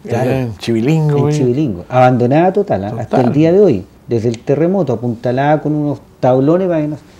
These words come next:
Speaker 1: realmente impresionante. Dicen que no, no hay, no hay recursos para esas cosas.
Speaker 2: No, es, es inoperancia de los que están a
Speaker 1: Inoperancia,
Speaker 2: cargo nomás, pues.
Speaker 1: falta de gestión.
Speaker 2: Inoperancia, o sea, hay gente.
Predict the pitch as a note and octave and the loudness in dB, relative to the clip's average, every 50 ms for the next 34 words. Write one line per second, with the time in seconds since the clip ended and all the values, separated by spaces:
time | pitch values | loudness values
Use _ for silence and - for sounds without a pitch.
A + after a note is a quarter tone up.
0 | - - - - - - F#2+ G#2 A#2+ A#2+ B2 - C#3 C3 - - D#3 - - A3 | -20 -20 -20 -16 -12 -10 -8 -6 -6 -6 -6 -6 -8 -10 -8 -10 -12 -12 -8 -8
1 | G#3 G3 C#3 G#2 - B2 A#2+ - B2 A#2 G#2+ B2+ A#2 A#2+ B2+ B2+ C3+ D3 D#3 D#3 | -8 -6 -6 -6 -4 -4 -6 -4 -6 -8 -6 -6 -6 -6 -6 -6 -4 -2 -2 -2
2 | D3+ - D#3+ D3+ D#3 E3 D#3+ E3 D#3+ D#3 - E3 C#3 - - G#2+ - - F2+ E2+ | -4 -4 -6 -6 -6 -4 -6 -6 -8 -4 -4 -4 -4 -4 -8 -12 -12 -12 -20 -20
3 | - - - - - - - - - A#3+ A3 G3+ F#3+ F3 D#3+ D3+ D#3 D#3 D3+ D#3+ | -20 -18 -20 -18 -18 -18 -20 -10 -4 0 2 4 4 4 4 4 2 2 2 2
4 | - D#3 C#3+ C#3+ D3 D3+ C3+ C3 B2+ C#3+ D3+ D#3 D3 - - B2 A2+ A2 A2 G#2 | 2 2 2 2 2 2 2 2 2 2 2 2 0 -2 -4 -4 -2 -2 -4 -4
5 | A2 A#2 A#2 A#2 A#2+ A#2 G#2 - F#3 E3+ D3+ C#3 C3+ B2+ B2 B2 A#2+ G2+ - C3 | -4 -4 -2 -2 -2 0 4 4 4 6 4 4 2 0 0 0 -2 -2 0 -2
6 | C3+ C3 A#2+ B2 C3 A#2+ A2 - G#2+ - - - - D2+ D2+ E2 E2+ F2 G#2+ - | -2 -2 0 -2 -4 -4 -4 -6 -12 -14 -14 -16 -16 -14 -14 -16 -18 -20 -20 -20
7 | - - - - - - - - _ _ _ - C3+ C#3+ C3+ B2+ C3 B2+ C3 C3+ | -20 -20 -20 -20 -20 -20 -20 -20 _ _ _ -6 -4 -4 -2 -2 -2 -2 0 0
8 | C#3 C3+ C3+ C3 C3 A#2 - - A#2+ G#2 A2 B2 A2 - - C3 B2+ A#2+ A#2+ - | 0 0 0 0 -2 -4 -6 -10 -12 -10 -8 -8 -8 -8 -6 -6 -6 -6 -8 -6
9 | - C3 A#2 G#2+ | -4 -2 -2 -2